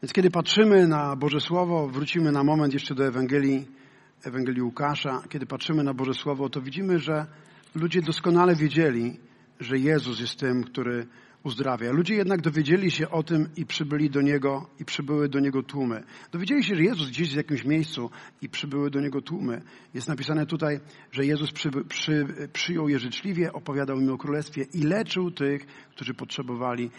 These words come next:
uzdrowienia. Więc widzimy wyraźnie, że ludzie postrzegali Jezusa jako lekarza.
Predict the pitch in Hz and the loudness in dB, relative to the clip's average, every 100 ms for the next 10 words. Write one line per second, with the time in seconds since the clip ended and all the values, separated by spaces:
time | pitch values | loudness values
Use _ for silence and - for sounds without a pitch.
0 | - - 131 113 113 117 110 - - - | -20 -14 -12 -10 -6 -6 -6 -10 -16 -20
1 | _ _ _ _ - _ _ _ _ _ | _ _ _ _ -20 _ _ _ _ _
2 | _ 123 117 123 214 220 160 170 202 185 | _ -10 -6 0 2 4 6 6 6 4
3 | 117 117 117 - - - _ _ - 143 | 0 -2 -4 -8 -14 -20 _ _ -8 0
4 | 165 160 156 160 - 147 156 165 147 135 | 2 2 0 -4 -2 0 2 4 4 2
5 | 151 - 151 139 147 147 175 135 - | 0 -2 -4 -4 -6 -4 -6 -6 -10